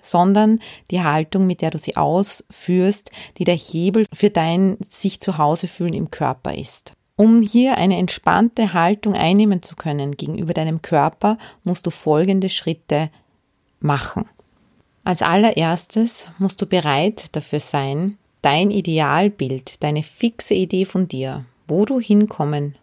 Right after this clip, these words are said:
musst, loszulassen. Alle Daten, Fakten, die du dir f-, gesammelt hast,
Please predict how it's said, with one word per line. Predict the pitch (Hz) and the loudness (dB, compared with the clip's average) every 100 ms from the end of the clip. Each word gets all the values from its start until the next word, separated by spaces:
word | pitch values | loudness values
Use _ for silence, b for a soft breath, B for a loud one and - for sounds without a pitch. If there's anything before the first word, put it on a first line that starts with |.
| _ - | _ -4
musst, | 165 202 - - - - _ _ _ _ - - | 2 2 2 -2 -8 -16 _ _ _ _ -20 -4
loszulassen. | 156 165 - - 143 127 127 - - 139 _ _ _ _ _ _ _ _ - | 0 2 0 -4 -4 -4 -6 -8 -8 -10 _ _ _ _ _ _ _ _ -6
Alle | 165 175 180 185 185 190 180 _ _ _ _ _ _ _ _ _ _ - | -2 0 2 2 2 0 -2 _ _ _ _ _ _ _ _ _ _ -6
Daten, | 151 147 175 - 170 170 | -2 -2 -4 -2 -2 -2
Fakten, | - 151 147 - - 180 175 160 | -2 -2 -2 -4 -2 0 -2 -2
die | 170 | -4
du | 170 | -4
dir | 160 170 170 175 | -4 0 2 2
f-, | 170 - - - - | 0 -10 -20 -18 -4
gesammelt | 185 - 156 196 214 - | -2 2 2 4 2 0
hast, | 151 226 - - | -2 -2 -6 -12